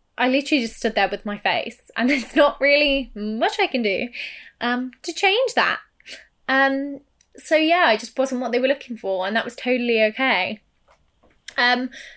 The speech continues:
so for me, things like that, you know, if I can't do any better, fine, accept it. Um,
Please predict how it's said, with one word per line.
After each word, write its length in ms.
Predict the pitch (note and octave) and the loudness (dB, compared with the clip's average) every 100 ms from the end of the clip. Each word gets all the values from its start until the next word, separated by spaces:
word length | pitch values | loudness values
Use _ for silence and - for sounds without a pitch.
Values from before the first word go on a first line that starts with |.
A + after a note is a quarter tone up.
| _ | _
so 500 | - D#4+ D4 D4+ - | 0 4 6 4 0
for 220 | - E4 | -2 -2
me, 240 | D#4+ E4+ D#4+ | 0 0 0
things 300 | D#4 C4+ C4 | 0 2 2
like 180 | A#3+ - | 2 2
that, 320 | A#3+ A#3+ - - | 4 4 2 -6
you 200 | C3 B3 | -6 0
know, 180 | A3+ A3+ | 2 2
if 240 | A#3+ - | 0 -2
I 60 | B3 | -4
can't 300 | - D4+ A3+ | 0 0 2
do 100 | A#3 | 2
any 180 | A3+ A3 | 2 4
better, 420 | A3 A3 A3+ - _ _ _ | 4 6 2 -2 _ _ _
fine, 340 | B3 A3 G#3+ | 0 2 0
accept 500 | - G#3+ B3 - - | -6 -4 -2 -2 -2
it. 180 | G3 - - - - - - | -2 -2 -10 -12 -14 -16 -2
Um, 160 | C#4+ | -2